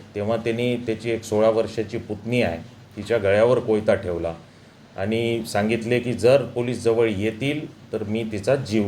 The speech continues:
घेईन." मग अशा परिस्थितीमध्ये पनवेल पोलिसांनी अतिशय, म्हणजे, बेडरपणे परंतु संयमाने ही परिस्थिती हाताळली.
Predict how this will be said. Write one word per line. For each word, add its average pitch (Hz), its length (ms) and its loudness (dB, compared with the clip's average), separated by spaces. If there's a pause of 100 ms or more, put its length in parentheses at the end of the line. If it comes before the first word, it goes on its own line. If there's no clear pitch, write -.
घेईन." 85 220 -6 (720)
मग 107 80 0
अशा 95 320 6
परिस्थितीमध्ये 113 1000 -2
पनवेल 110 480 -2
पोलिसांनी 110 640 0
अतिशय, 127 800 0 (300)
म्हणजे, 107 380 0
बेडरपणे 113 840 2 (400)
परंतु 185 440 2
संयमाने 127 640 2 (460)
ही 113 60 -4
परिस्थिती 117 580 0
हाताळली. 120 560 4